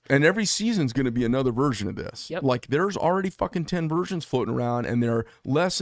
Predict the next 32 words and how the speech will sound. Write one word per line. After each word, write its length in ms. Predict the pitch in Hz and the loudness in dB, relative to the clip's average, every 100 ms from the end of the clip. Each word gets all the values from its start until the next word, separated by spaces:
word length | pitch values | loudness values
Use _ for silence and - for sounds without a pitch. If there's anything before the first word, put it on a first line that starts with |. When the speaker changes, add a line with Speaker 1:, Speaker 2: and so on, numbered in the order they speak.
| 175 | -4
Speaker 1:
the 140 | 127 113 | -4 -2
virus, 380 | 139 190 151 - | 0 -2 -4 -6
the, 320 | 73 123 123 | -6 -2 -2
uh, 40 | 117 | -2
vaccine 400 | 131 127 165 135 | -4 -4 -4 -4
is 120 | 113 | -2
less 280 | 117 120 - | -2 -2 -2
and 80 | 113 | -6
less 160 | 110 | -8
effective 380 | 110 131 - 107 | -6 -6 -4 -6
against 340 | 107 107 107 | -6 -6 -6
them. 160 | - 98 - | -8 -8 -10
Speaker 2:
Mm-hmm. 220 | 202 170 151 | -12 -8 0
Speaker 1:
When 120 | 156 | 0
I 100 | 156 | 0
talk 360 | - 196 269 - | -4 -6 -4 -6
to 100 | 190 | -8
people 460 | - 123 - 120 - | -8 -10 -6 -6 -4
who 180 | 123 120 | -4 -2
are 60 | 120 | -2
blind 640 | 107 - 117 135 143 156 | 0 0 2 0 0 -2
about 380 | 123 117 104 - _ | -2 -2 -4 -6 _
their 160 | 120 110 | -6 -6
fear 600 | - - 165 175 190 196 _ _ - | -6 -8 -4 0 0 -2 _ _ -4
and 140 | 113 | -2
their 80 | 107 | -2
safety, 680 | - 107 101 - - - - - | -4 -2 -4 -6 -16 -18 -20 -18
Speaker 2:
Mm-hmm. 220 | 180 156 156 _ - _ | -16 -16 -20 _ -20 _
Speaker 1:
they're 120 | 139 | 0
not 300 | 147 190 - | 2 0 -2
weighing 480 | 123 131 151 143 113 | -2 -2 0 -2 -2
out 280 | 107 104 | -2 -4